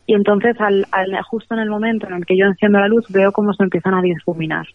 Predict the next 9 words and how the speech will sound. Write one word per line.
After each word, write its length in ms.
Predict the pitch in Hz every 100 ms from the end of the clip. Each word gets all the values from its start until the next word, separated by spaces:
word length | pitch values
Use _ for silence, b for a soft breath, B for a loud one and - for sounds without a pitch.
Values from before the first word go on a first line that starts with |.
| -
esas 220 | 165 160 160
figuras, 500 | 160 160 160 156 151 _ _ -
y 60 |
ahí 180 | 175 175
ya 160 | 175 165
sí 80 | 185
que 100 | 180
se 120 | - 160
borraron. 480 | 151 147 156 147